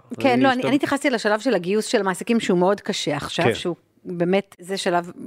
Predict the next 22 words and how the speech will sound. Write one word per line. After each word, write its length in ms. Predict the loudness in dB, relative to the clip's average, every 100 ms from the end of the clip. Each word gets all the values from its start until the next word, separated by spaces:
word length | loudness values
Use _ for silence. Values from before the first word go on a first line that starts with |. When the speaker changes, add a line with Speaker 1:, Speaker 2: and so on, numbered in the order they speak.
| -8
Speaker 1:
קשה, 260 | -2 0 0
כי 160 | 2 0
אנחנו 240 | 0 -4
כן 140 | 0 0 0
מבקשים 360 | -4 -2 2
מהם 140 | 4 4
להתחייב 640 | 2 -2 0 2 2 0 -6 -20 -18 -4
לשני 280 | -4 0 0
דברים. 340 | 2 2 0
אחד, 260 | -2 -2 -2 -4 _ -20 -20 -8
לקחת 460 | -2 0 0 -6 -2
חלק 280 | -2 0
בבנייה 340 | -2 0 0 0
של 180 | -2 -4
הסילבוס, 720 | -2 -2 0 -4 -6 -10 -18 _ _ _
זאת 100 | -6
אומרת, 220 | -2 0
של 160 | 0 0
התוכן 400 | 0 -2 0 -2
של 160 | -2
הקורס, 440 | -6 -2 0 0 -2
ושתיים, 400 | -6 0 0